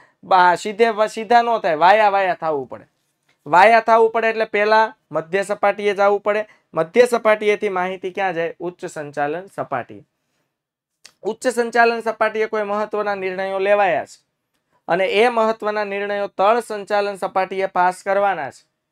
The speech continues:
તો ઉચ્ચ સંચાલન સપાટીના મુખ્ય અધિકારીઓ કાંઈ પ્રોડક્શનનું કામ ચાલતું હોય ત્યાં સીધા નથી વયા જાતા. હે ને? ઈ લોકો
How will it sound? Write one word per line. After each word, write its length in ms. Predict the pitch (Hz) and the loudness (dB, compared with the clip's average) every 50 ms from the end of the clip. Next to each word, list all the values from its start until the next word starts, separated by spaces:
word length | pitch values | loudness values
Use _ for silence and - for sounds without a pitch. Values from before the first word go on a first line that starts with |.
| _ _ _ _ _ | _ _ _ _ _
તો 300 | 175 180 180 156 117 - _ _ _ | 2 4 4 2 2 -2 _ _ _
ઉચ્ચ 240 | 185 196 214 - - | -6 -6 -4 -4 -6
સંચાલન 560 | 220 - - 202 202 190 214 208 208 202 202 | -6 -4 -4 -6 -4 -2 0 0 0 0 -4
સપાટીના 520 | 190 208 196 208 202 196 180 202 196 196 180 | -4 -6 -4 -2 -2 -4 -2 -4 -4 -4 -4
મુખ્ય 340 | 170 180 185 - - 220 202 | -4 -6 -8 -6 -2 0 0
અધિકારીઓ 560 | 196 175 190 196 185 202 196 190 196 196 190 | 2 2 -2 -2 -2 -2 -2 0 -2 -2 -4
કાંઈ 160 | 185 202 190 | -2 -4 -4
પ્રોડક્શનનું 760 | 185 180 180 185 190 202 185 - - 202 190 190 185 185 180 | -2 -2 -2 -2 -2 -2 -4 -4 -8 -8 -8 -6 -8 -8 -6
કામ 240 | 175 185 185 185 190 | -4 -4 -4 -4 -4
ચાલતું 360 | 180 196 196 208 196 - 196 | -2 0 0 0 0 -2 -4
હોય 100 | 185 180 | -4 -4
ત્યાં 140 | 175 180 170 | -4 -6 -6
સીધા 320 | - - 185 175 202 202 | -6 -8 -2 -2 0 -2
નથી 220 | 208 226 226 - 196 | -2 -4 -10 -10 -6
વયા 200 | 196 185 175 156 | -4 -4 -4 -4
જાતા. 260 | 131 139 131 - _ _ _ _ _ _ _ _ _ _ _ - 160 | -4 -6 -10 -10 _ _ _ _ _ _ _ _ _ _ _ -2 0
હે 60 | 214 | 0
ને? 160 | 247 214 - - _ _ _ | 0 0 -4 -6 _ _ _
ઈ 100 | 170 175 | -2 0
લોકો 440 | 185 185 180 175 - 185 185 175 - | 2 0 0 -2 -2 -4 -4 -4 -6